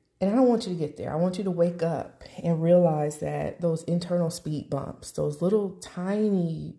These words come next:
indicators, right? That sleeplessness, that mind just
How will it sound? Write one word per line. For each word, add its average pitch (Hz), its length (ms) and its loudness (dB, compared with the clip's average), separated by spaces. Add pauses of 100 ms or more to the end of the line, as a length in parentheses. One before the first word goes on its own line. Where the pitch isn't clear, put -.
(300)
indicators, 165 920 -2 (600)
right? 180 300 2
That - 160 -10
sleeplessness, 165 920 -4
that 143 320 -10 (1000)
mind 175 680 2
just 160 260 -6